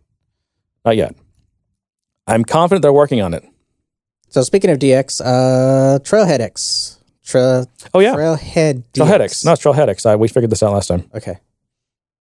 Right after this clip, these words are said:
Speaker 2: Uh, June twenty-eighth to twenty-ninth, twenty seventeen, San Francisco.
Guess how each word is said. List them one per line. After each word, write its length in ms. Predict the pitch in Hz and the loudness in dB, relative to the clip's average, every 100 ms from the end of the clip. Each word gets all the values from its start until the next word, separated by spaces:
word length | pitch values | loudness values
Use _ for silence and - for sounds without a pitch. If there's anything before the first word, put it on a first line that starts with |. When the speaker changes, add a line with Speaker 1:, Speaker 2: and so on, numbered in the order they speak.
| _ _ _ _ _ - | _ _ _ _ _ -2
Speaker 2:
Uh, 260 | 131 131 | 0 0
June 300 | 127 143 170 | 2 2 2
twenty-eighth 480 | 165 175 160 160 165 | 2 0 2 2 0
to 80 | 135 | -6
twenty-ninth, 560 | - 147 143 151 180 | -4 0 0 0 -2
twenty 220 | - 143 143 | -6 -4 -2
seventeen, 500 | 147 135 135 156 170 | 0 -2 0 -2 -2
San 220 | - 123 | -2 -4
Francisco. 640 | 131 123 143 - 156 170 | -4 -4 -4 -2 -2 -2